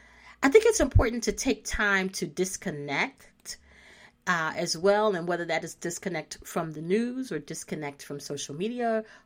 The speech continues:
or disconnect from other people or disconnect, but just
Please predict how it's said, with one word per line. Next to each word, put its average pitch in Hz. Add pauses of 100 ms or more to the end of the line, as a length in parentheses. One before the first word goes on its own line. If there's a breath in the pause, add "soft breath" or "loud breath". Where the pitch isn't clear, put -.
or 156
disconnect 165
from 151
other 139
people 269
or 208
disconnect, 156
but 208
just 359